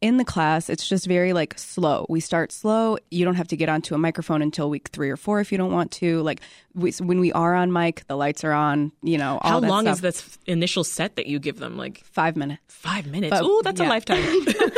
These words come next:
Speaker 2: That's
Speaker 1: It's
Speaker 2: long.
Speaker 1: so funny. Uh, but we build, we go from three minutes to five minutes. So you come, uh, one week with three minutes, and then we build on that, and then we build to five. And then if you take the second class, you're building up to eight minutes. And so it's just, it's kind of like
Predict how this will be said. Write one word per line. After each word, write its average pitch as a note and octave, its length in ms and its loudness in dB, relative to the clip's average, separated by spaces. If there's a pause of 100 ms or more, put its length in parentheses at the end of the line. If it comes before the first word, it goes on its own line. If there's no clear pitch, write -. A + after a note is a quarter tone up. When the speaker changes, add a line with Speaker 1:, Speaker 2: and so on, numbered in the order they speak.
(140)
Speaker 2:
That's C#4 200 4
Speaker 1:
It's - 20 6
Speaker 2:
long. A#3+ 320 4
Speaker 1:
so A#3+ 60 2
funny. F#4 260 4 (380)
Uh, A3 280 2 (120)
but B3+ 160 4
we C4+ 100 4
build, A#3+ 460 2
we G#3+ 120 2
go G3+ 160 2
from F#3 220 0
three G3 340 0
minutes A3 400 0
to F#3 120 -4
five E3 260 -2
minutes. D#3+ 240 -2
So F3+ 140 2
you F3+ 160 2
come, F#3+ 380 0
uh, E3+ 280 2
one F3 180 2
week E3+ 200 0
with E3 120 -2
three E3 140 0
minutes, D#3+ 260 0
and E3 100 0
then E3 100 2
we E3 100 2
build D#3 220 -4
on D#3 140 -2
that, D#3 140 -4
and E3 100 -2
then E3 60 2
we E3 80 2
build D#3+ 200 -4
to D#3+ 100 -6
five. D3+ 320 -4 (340)
And G3 140 2
then G3 220 2 (320)
if G3 140 -2
you G3 120 2
take G3 240 -4
the F#3 60 0
second F3+ 280 -2
class, D#3+ 280 -2
you're E3 100 0
building D3+ 280 -2
up C#3+ 100 -10
to - 160 -10
eight D#3+ 140 -2
minutes. - 340 -8
And E3+ 100 -6
so E3+ 160 0
it's E3 120 -4
just, G#3 140 -2
it's - 160 -6
kind A3+ 240 -2
of F#3+ 80 -6
like E3+ 260 -2